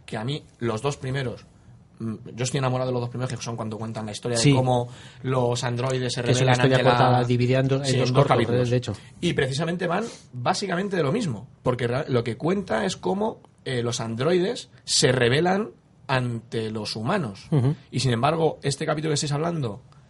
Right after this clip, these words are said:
Speaker 1: de, mm, este corto, ¿quiénes son los que se rebelan?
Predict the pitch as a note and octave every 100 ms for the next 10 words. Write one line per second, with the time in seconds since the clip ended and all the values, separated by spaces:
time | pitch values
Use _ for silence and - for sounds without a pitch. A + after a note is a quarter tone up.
0 | - A#2 A#2 A2+ A2+ G#2+ G#2+ G#2 G#2+ -
1 | B2+ C3 D#3 D#3+ - - - - - -
2 | - - - _ - - D#3 D3+ D3 C#3
3 | A#2+ G#2+ F#2+ F3+